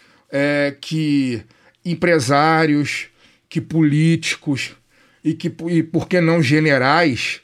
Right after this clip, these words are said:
sejam incriminados pelos crimes que eles cometeram e julgados, né, processados e julgados e presos. Eu vejo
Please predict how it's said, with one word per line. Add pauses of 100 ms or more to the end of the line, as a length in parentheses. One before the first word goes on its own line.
(380)
sejam
incriminados
pelos
crimes
que
eles
cometeram
e
julgados,
né,
processados
e
julgados
e
presos. (600)
Eu
vejo